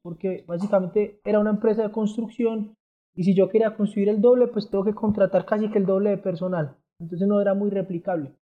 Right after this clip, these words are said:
Ahí fue como que empezamos a pensar, ¿qué hacemos? Que esté relacionado con energía claramente, porque siempre ha sido nuestro trabajo durante los últimos años, que podamos relacionar muy bien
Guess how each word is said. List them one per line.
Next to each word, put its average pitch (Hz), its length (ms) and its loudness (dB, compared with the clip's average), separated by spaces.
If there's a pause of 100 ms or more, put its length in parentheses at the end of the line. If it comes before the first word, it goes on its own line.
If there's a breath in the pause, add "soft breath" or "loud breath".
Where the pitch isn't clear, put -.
(560)
Ahí 196 260 8
fue 226 140 6
como 226 180 2
que 226 80 2
empezamos 202 380 2
a 208 140 4
pensar, 190 540 2 (600)
¿qué 202 80 6
hacemos? 208 680 6 (720)
Que 214 100 4
esté 208 180 4
relacionado 208 480 6
con 220 140 2
energía 202 480 4
claramente, 226 420 2
porque 190 260 -2
siempre 190 260 -2
ha 208 60 0
sido 220 240 0
nuestro 190 320 -2
trabajo 175 360 -2
durante 185 280 -4
los 170 120 -6
últimos 202 380 -4
años, 202 360 -4 (720)
que 196 100 6
podamos 208 360 6
relacionar 202 400 4
muy 233 160 2
bien 247 420 2